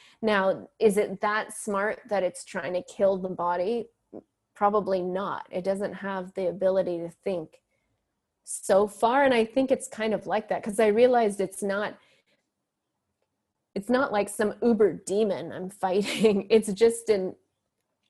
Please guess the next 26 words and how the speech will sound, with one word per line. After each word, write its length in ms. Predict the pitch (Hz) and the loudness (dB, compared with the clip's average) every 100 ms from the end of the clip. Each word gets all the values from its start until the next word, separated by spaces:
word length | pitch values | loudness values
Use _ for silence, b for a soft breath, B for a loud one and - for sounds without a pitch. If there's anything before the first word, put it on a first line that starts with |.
| _ _ _ - - | _ _ _ -2 0
it's 160 | 226 | 2
a 60 | 214 | 0
microorganism 1400 | 208 202 208 214 226 196 202 214 208 196 180 175 170 165 | 0 0 0 2 2 2 2 2 2 0 0 -2 -4 -4
or 220 | 180 175 165 | -4 -4 -4
some 340 | - 214 202 | -4 -4 -4
kind 380 | - 202 220 196 | -6 -4 -2 -2
of 120 | - | -2
organism. 960 | 104 175 180 180 196 160 - 185 185 175 | -4 -4 -4 -6 -6 -10 -14 -12 -10 -10
It's 140 | - | -10
not 240 | 185 - | -10 -10
that, 240 | 180 160 - _ _ _ _ _ _ _ _ _ _ _ _ _ _ _ | -10 -10 -12 _ _ _ _ _ _ _ _ _ _ _ _ _ _ _
microorganism 800 | 190 185 190 - 185 190 190 180 | -8 -6 -4 -4 -4 -2 -4 -6
is 100 | 180 | -8
not 200 | 180 175 | -8 -8
the 80 | 190 | -6
right 240 | 208 214 | -2 -2
word, 220 | - 185 190 | 0 0 2
but 100 | 202 | 0
it's 180 | 202 | 2
like, 300 | 226 226 - _ | 2 2 -2 _
it's 260 | 214 202 - - - | 0 0 -2 -16 -4
an 300 | 233 233 226 - | 2 2 2 0
organism 840 | 208 208 190 185 175 175 160 160 b b b | 0 0 0 -2 -4 -4 -6 -10 b b b
that's 240 | 202 202 - | -4 -4 -2
literally 680 | 190 196 196 190 185 180 180 | 0 0 0 0 0 -2 -4
just 640 | 202 185 190 - - - | 0 0 -2 -10 -16 -20